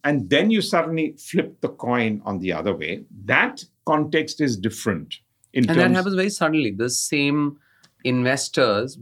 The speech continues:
Speaker 2: will say, "You, this is the worst we've ever seen.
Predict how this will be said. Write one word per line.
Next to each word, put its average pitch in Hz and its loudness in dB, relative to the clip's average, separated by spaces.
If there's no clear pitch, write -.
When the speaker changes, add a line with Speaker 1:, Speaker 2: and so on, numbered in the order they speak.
Speaker 2:
will 135 2
say, 131 -2
"You, 120 -8
this 127 -2
is 143 -2
the 139 4
worst 127 4
we've 127 -2
ever 123 4
seen. 123 -2